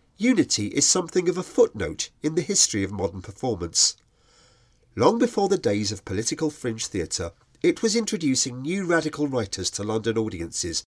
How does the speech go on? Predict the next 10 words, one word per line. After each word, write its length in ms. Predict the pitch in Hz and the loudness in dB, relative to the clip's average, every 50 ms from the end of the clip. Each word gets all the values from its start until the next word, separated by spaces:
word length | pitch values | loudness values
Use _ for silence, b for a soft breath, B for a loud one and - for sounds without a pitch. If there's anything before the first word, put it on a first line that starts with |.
| _ _ _ _ _ _ _ _ | _ _ _ _ _ _ _ _
many 320 | - 131 220 262 226 151 | 6 8 8 10 10 8
now 200 | 123 113 123 127 | 6 6 8 8
regarded 500 | 123 117 117 123 147 147 151 - 113 98 | 8 6 6 4 4 4 4 4 2 2
on 100 | 104 104 | 2 2
a 60 | 113 123 | 2 0
par 280 | - - - 139 135 | 0 -2 -2 0 0
with 180 | 131 123 120 117 | 2 0 0 2
Ibsen 520 | - 175 190 185 - - - 95 80 - - | 4 4 6 6 6 4 4 2 -2 -6 -6
or 140 | - 98 98 | -6 -6 -6
Chekhov. 580 | - - - 185 180 - - - 78 78 - | -4 -4 -2 -4 -4 -4 -4 -6 -6 -6 -8